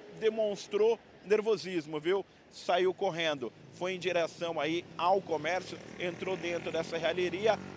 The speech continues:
Lógico, a Força Tática foi até o comércio, abordou aí esse homem e aí perguntaram pra ele: "Qual que é seu nome?"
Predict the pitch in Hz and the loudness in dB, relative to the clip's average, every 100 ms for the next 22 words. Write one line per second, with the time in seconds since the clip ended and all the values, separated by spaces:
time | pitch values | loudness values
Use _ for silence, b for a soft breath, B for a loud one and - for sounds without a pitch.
0 | - 214 185 170 - 151 131 - 180 180 | -6 2 4 4 2 -4 -4 -2 4 4
1 | - 185 160 170 160 156 151 - 147 - | 4 -4 -2 -4 2 0 0 -2 -4 -4
2 | - 190 180 165 165 151 165 170 185 - | -10 0 0 2 0 0 -2 -2 -6 -8
3 | - 190 202 185 175 160 170 175 165 170 | 0 2 4 2 -2 -2 0 4 4 2
4 | - 185 185 - 202 190 214 226 214 - | -6 -4 -4 -4 -2 2 2 0 -8 -14
5 | - - - 220 208 214 - 220 226 220 | -18 -16 0 4 4 2 -2 -2 -2 2
6 | 196 196 202 190 185 185 240 240 220 202 | 2 2 0 -2 -2 0 -2 -2 -2 0
7 | 185 165 139 120 | 2 2 0 -2